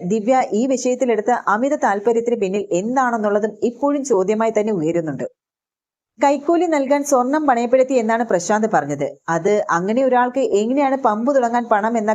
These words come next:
കാതലായ ചോദ്യത്തിലടക്കം ഇപ്പോഴും മൗനമാണ്. പ്രശാന്തിന് പിന്നിൽ ബിനാമികളിലേക്ക് അന്വേഷണം തിരിഞ്ഞിട്ടുമില്ല. പോലീസിന്റെ അന്വേഷണത്തിലെ വീഴ്ചകൾക്കെതിരെ കടുത്ത വിമർശനം ഉയർന്നപ്പോൾ കേസ് പ്രത്യേക അന്വേഷണ സംഘത്തെ, അതായത് എസ് ഐ ടി,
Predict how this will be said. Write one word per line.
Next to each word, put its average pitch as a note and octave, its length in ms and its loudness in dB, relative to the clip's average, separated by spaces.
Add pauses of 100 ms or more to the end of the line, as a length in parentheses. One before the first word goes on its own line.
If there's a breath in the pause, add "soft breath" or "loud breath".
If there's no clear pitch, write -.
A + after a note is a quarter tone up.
കാതലായ G#3 380 2 (100)
ചോദ്യത്തിലടക്കം F3+ 640 0 (360)
ഇപ്പോഴും C#4+ 460 0
മൗനമാണ്. F3+ 520 -2 (400 soft breath)
പ്രശാന്തിന് D#4 680 0
പിന്നിൽ A#3+ 240 0 (160)
ബിനാമികളിലേക്ക് C#4 840 2
അന്വേഷണം G#3 380 -4
തിരിഞ്ഞിട്ടുമില്ല. F#3+ 560 -2 (720)
പോലീസിന്റെ E4 560 2
അന്വേഷണത്തിലെ C4 640 0
വീഴ്ചകൾക്കെതിരെ A#3 760 2
കടുത്ത B3+ 280 2
വിമർശനം A3+ 520 -2
ഉയർന്നപ്പോൾ F#3 400 0 (100)
കേസ് G3+ 380 4
പ്രത്യേക A3 380 0
അന്വേഷണ A3 400 0
സംഘത്തെ, G3 400 0 (320 soft breath)
അതായത് G3 340 2 (160)
എസ് G#3+ 220 0
ഐ C4+ 100 -2
ടി, C#4 60 0